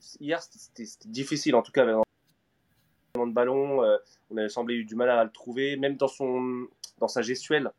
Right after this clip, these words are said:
dans son, dans son attitude corporelle, on le sentait un peu agacé. En plus, il, il est sorti blessé. Enfin, c'était un peu le match, euh, le match calvaire pour lui, Nico. Euh,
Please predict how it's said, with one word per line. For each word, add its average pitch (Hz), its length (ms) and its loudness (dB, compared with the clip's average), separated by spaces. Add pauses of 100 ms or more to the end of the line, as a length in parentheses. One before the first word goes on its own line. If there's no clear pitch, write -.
(120)
dans 110 80 -6
son, 104 300 -2
dans 98 100 -4
son 101 280 -4
attitude 113 380 -2
corporelle, 117 520 4 (440)
on 113 60 -2
le 113 60 0
sentait 123 320 0
un 117 100 4
peu 117 140 2
agacé. 113 380 0
En 117 80 4
plus, - 320 -10
il, 123 60 -12
il 113 60 -4
est 110 40 -4
sorti 107 260 -4
blessé. 117 420 -2 (520)
Enfin, 127 120 2
c'était 127 240 4
un 139 80 8
peu 165 120 -4
le 139 120 4
match, 139 240 2
euh, 110 180 0
le 110 140 -2
match 120 260 -4
calvaire 139 360 -2
pour 127 200 -4
lui, 143 140 -4
Nico. 139 380 -4
Euh, 113 160 4